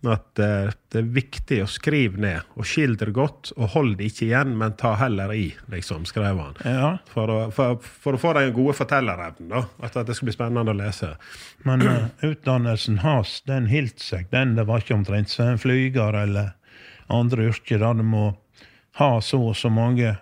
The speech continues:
Speaker 2: yrkestimer for å være sertifiserte.
Speaker 1: Nei.
Speaker 2: Det gjaldt ikke for en advokat.
Speaker 1: Nei.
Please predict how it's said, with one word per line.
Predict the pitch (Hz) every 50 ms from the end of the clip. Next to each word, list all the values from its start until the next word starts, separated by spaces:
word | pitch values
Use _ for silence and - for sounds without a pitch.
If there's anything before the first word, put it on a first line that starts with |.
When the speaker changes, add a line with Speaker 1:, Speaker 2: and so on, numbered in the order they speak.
| _ _ _ _ _ _ _ _ _ _ _ _ _ _ -
Speaker 2:
yrkestimer | 151 139 - - - - - 131 110 - - - 156 143 127 113 104 98 95
for | - - 117 107
å | 110 107 104 98
være | - 117 120 120 117
sertifiserte. | - - 120 104 - - - 127 113 - - 151 127 113 - - - - 95 - - _ _ _ _ _ _ _ _ _
Speaker 1:
Nei. | - 127 117 107
Speaker 2:
Det | 135 127
gjaldt | 131 143 151 156 139 - -
ikke | 123 107 - -
for | 120 110 104
en | 101 101
advokat. | 98 101 92 98 104 - - 147 123 110 - - _ _ _ _ _
Speaker 1:
Nei. | 131 123 107